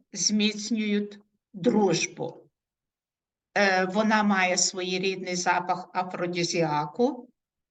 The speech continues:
І попробуйте, попробуйте подарувати своєму другові,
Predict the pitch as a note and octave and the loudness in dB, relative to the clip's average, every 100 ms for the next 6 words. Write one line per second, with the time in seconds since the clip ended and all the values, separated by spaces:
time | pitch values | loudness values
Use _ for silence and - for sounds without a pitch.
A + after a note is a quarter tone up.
0 | _ A3+ G#3+ G3 F#3+ - - E4+ - E4 | _ -2 2 2 -2 -12 -6 -4 2 4
1 | E3 D3 D3+ - C3 - _ _ _ B3+ | 4 0 -4 -4 -8 -10 _ _ _ 2
2 | B3+ E4+ F4+ F4 E4 E4 D4 - - - | 4 4 2 4 2 4 2 -2 -18 -20
3 | _ - A#3 A#3+ B3 A#3+ B3 C4 C4+ B3+ | _ 0 4 4 6 6 6 4 2 0
4 | - A3 A3 A3 G#3 G3 F3 F#3+ G3+ G#3+ | 0 -2 0 2 0 -2 -2 -2 0 -2
5 | G#3 G#3+ | -2 -2